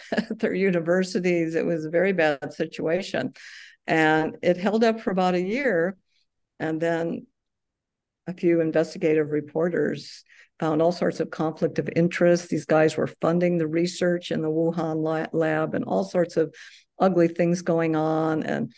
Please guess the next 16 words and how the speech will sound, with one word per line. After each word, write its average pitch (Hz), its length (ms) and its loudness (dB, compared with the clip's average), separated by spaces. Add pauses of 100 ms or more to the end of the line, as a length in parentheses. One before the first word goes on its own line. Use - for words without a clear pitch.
(760)
Fauci 180 420 4
trying 165 360 -2
to 160 120 -2
kill 175 420 0
this, 160 640 0
and - 460 -10 (160)
Francis 156 540 -2
Collins 175 720 2 (760)
of 147 120 -4
the 151 60 -2
National 160 380 -2
Institute 151 640 -2
for 147 100 -4
Health 170 340 2
trying 160 320 -2
to 147 80 -2